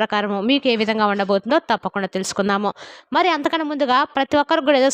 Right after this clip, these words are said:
సమస్య ఉంటూనే ఉంటుందండి. సమస్యలు ఎవరంటే ఉండరు కదా. అంటే ప్రేమ పెళ్లి, ఉద్యోగం, వ్యాపారము, ప్రేమించి మోసపోవడము,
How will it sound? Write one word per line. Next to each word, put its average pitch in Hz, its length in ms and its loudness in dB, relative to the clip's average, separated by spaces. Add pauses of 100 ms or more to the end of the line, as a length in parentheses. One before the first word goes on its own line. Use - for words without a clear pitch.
సమస్య 233 260 0
ఉంటూనే 233 340 0
ఉంటుందండి. 196 440 0
సమస్యలు 220 500 0
ఎవరంటే 233 360 -2
ఉండరు 214 240 -2
కదా. 226 140 0 (520)
అంటే 320 200 0 (200)
ప్రేమ 269 300 4
పెళ్లి, 262 340 0 (120)
ఉద్యోగం, 240 380 2 (120)
వ్యాపారము, 208 480 0 (100)
ప్రేమించి 285 420 0
మోసపోవడము, 208 560 0